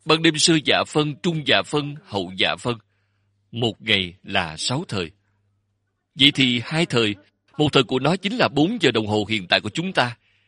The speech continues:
Hai thời của nó chính là tám giờ đồng hồ hiện tại. Bạn phải biết, Thích Ca Mâu Ni Phật năm xưa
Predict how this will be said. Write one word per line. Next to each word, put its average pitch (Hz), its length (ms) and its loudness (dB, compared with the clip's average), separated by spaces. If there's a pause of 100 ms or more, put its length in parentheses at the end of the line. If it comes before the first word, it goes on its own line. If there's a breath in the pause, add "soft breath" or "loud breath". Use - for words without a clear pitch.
(800)
Hai 175 260 2
thời 123 200 0
của 123 140 2
nó 139 200 2
chính 190 160 -6
là 156 240 2
tám 185 300 -4
giờ 131 100 4
đồng 110 160 -2
hồ 104 200 0
hiện 95 220 -6
tại. 87 260 -4 (1400)
Bạn 104 120 0
phải 113 140 0
biết, 170 180 -2 (420)
Thích 262 180 2
Ca 180 100 2
Mâu 151 160 2
Ni 147 120 0
Phật 107 220 0 (280)
năm 123 200 0
xưa 135 300 -2